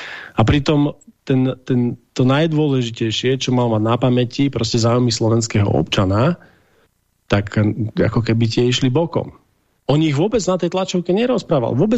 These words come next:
nerozprával o tom, že aká to je záťaž pre štát, lebo konec koncov my platíme tie úrady, všetky tie budovy a my platíme aj tú, tú energopomoc sami sebe. <laughs> Takže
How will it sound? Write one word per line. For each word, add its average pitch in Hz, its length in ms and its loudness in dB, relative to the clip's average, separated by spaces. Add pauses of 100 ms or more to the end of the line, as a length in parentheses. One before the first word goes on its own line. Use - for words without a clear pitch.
nerozprával 170 560 -2
o - 80 -2
tom, 147 160 0
že 143 80 -2
aká 147 240 -2
to 143 160 0
je 135 80 2
záťaž 143 320 0
pre 151 160 0
štát, 127 320 -2
lebo 113 320 0 (240)
konec 180 400 0
koncov 156 480 0
my 202 320 2
platíme 139 800 0
tie 131 320 -4
úrady, 135 320 0
všetky 135 320 -2
tie 127 160 0
budovy 123 640 0 (720)
a 131 80 4
my 180 160 4
platíme 196 640 0
aj 165 160 -2
tú, 170 400 0
tú 165 160 0
energopomoc 175 800 0
sami 185 320 2
sebe. 151 400 -4 (560)
<laughs> - 680 -4
Takže 151 220 0